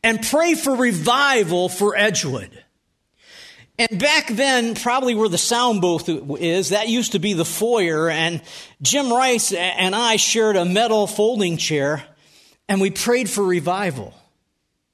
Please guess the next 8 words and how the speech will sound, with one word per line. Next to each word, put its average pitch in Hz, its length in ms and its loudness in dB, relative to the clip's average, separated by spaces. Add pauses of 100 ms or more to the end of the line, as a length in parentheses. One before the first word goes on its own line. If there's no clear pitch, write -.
(1000)
But 160 180 -2
I 165 140 0
was 202 180 -4
taken 151 340 -6
back 135 500 -6 (1800)
because 147 360 -6
Jim 165 320 -6
Rice 135 580 -8